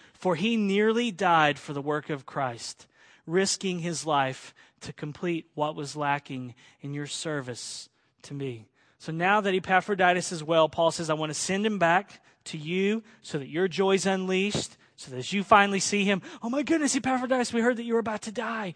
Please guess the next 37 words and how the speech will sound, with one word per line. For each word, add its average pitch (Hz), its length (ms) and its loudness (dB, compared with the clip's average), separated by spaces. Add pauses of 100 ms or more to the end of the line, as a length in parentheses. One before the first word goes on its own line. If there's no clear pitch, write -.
(160)
You're 208 140 0
here, 247 300 0
you're 220 200 4
alive.'" 220 540 2 (260)
Paul 175 140 -4
says, 170 180 -2
"I 175 40 2
want 165 160 -2
your 190 180 2
joy 240 280 2
to 220 120 -6
be 214 100 4
unleashed." 185 460 2
And 170 80 -6
then 165 80 -4
Paul 175 240 2
says, 165 260 -2 (640)
uh, 151 280 2 (520)
"I 185 120 8
won't 202 200 2
be 196 160 0
as 170 180 0
anxious 190 360 -2
because 165 300 -6
I 160 60 -2
know 170 180 -4
he'll 156 140 -6
ma-, 151 200 -8
he 160 200 -2
has 143 220 -2
made 185 300 0
the 190 80 -2
trip 175 340 -2
and 156 100 -6
he's 151 200 -6
finally 160 440 -2
home 131 440 -6